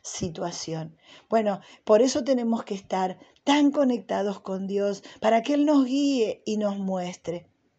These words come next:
Parecería que hechos aislados, actos heroicos no son suficientes.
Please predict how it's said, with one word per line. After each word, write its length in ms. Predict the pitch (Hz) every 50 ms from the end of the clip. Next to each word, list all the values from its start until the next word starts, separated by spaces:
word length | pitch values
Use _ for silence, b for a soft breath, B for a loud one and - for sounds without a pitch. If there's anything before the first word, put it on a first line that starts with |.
| _ - b b b b b b b
Parecería 800 | b 226 233 233 226 - - 247 226 254 262 269 262 262 262 262
que 340 | - 247 247 240 240 240 233 B B B B -
hechos 480 | 254 262 254 254 - 262 233 - -
aislados, 920 | 233 226 220 208 214 226 247 254 262 254 254 240 233 226 226 220 - - B B B B -
actos 580 | 247 269 294 277 - - - 269 247 - -
heroicos 720 | 247 226 226 220 262 302 311 277 226 208 185 - 226 220 240
no 140 | 262 285
son 240 | 277 285 - 330 349
suficientes. 1000 | 349 - 311 254 - 233 214 202 - - 190 180 180 175 175 165 180 180 175